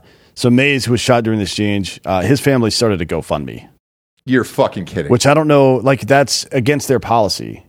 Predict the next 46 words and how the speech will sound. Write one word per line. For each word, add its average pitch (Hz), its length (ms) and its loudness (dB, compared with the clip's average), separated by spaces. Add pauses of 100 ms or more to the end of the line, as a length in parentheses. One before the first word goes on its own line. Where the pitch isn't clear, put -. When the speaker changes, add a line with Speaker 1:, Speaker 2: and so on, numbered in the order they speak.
Speaker 1:
You 110 100 -4
can't 131 240 -4
have 117 220 0
a 110 40 0
GoFundMe 104 560 -2
that's 87 220 -6
in 98 140 -4
support 98 340 -4
of 85 100 -8
criminal 87 320 -4
activity 69 400 -8
like 50 200 -12
that. 57 200 -8
So 92 120 -6
I - 20 -2
don't 101 100 -6
know 95 80 -4
why 85 220 -6
they 80 80 -6
haven't 80 200 -8
shut 76 200 -6
it 60 80 -12
down 64 240 -12
yet. 50 180 -14 (160)
Probably 110 220 0
'cause 90 180 -8
he's 73 100 -12
black, 58 340 -8
frankly. 55 420 -12 (380)
And 85 80 -6
they 90 80 0
don't 80 100 -4
want 78 160 -6
the 80 80 -8
negative, 78 480 -8
uh, 60 280 -6 (140)
uh, 60 180 -10
press - 600 -8
because 65 240 -8
of 57 60 -12
it. 50 100 -12
Yeah, 71 180 -6
this 90 220 -6
guy. 60 320 -6 (760)
That's, 87 300 -2
uh, 76 340 -2